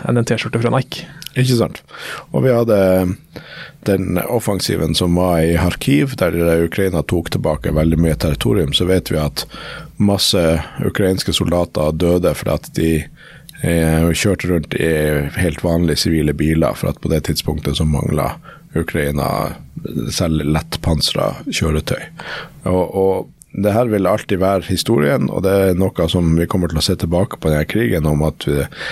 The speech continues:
Speaker 2: de fikk for lite for sent, og at liv kunne ha vært spart gjennom hele krigen hvis de har fått bedre og mer utstyr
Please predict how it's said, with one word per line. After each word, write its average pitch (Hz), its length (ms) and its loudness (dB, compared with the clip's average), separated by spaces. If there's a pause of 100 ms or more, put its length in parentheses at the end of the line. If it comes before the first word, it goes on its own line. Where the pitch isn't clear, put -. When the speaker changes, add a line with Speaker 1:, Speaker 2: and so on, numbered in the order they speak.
(220)
Speaker 2:
de 87 100 0
fikk - 540 -6
for - 200 0
lite 92 360 2
for 85 120 -4
sent, 127 460 -2
og 85 200 0
at - 100 -14
liv 92 400 2
kunne 78 200 -2
ha 80 60 2
vært 78 140 0
spart - 580 -4 (560)
gjennom 95 320 0
hele 82 240 2
krigen 82 480 0
hvis 73 200 -2
de - 100 -2
har 73 80 -2
fått 80 400 -4
bedre 78 640 0 (160)
og 82 100 2
mer 73 300 2 (120)
utstyr - 460 -2